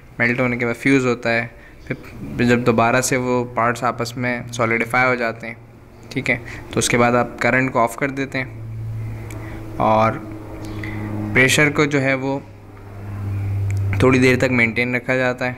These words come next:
और फिर यहाँ तक कि वो solidify होके एक molten nugget की बात की गई है कि वो solidify हो जाता है, क्योंकि आप देखते हैं ना कि एक उसकी जो shape होती है वो थोड़ी उस जगह से मतलब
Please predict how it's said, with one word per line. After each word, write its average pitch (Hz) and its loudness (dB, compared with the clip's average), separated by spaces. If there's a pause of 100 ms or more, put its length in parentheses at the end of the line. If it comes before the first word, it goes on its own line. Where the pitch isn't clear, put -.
(920)
और 92 0
फिर 117 2
यहाँ 117 2
तक 110 -2
कि 127 -2
वो 123 0
solidify 113 2
होके 110 -2 (480)
एक - -8 (260)
molten 123 4 (160)
nugget 131 2
की 135 0
बात 117 0
की 113 -6
गई 113 -4
है 127 -4
कि 123 -6
वो 120 -6 (160)
solidify 117 2
हो 113 4
जाता 107 -2
है, 156 -6 (1600)
क्योंकि 123 4
आप 123 4
देखते 127 2
हैं 202 4
ना 220 4
कि 196 4
एक 156 0
उसकी 139 -2
जो 139 0
shape 143 0
होती 131 -4
है 135 2
वो 131 -6
थोड़ी 139 -2 (460)
उस 131 4
जगह 127 4
से 135 -4 (760)
मतलब 117 0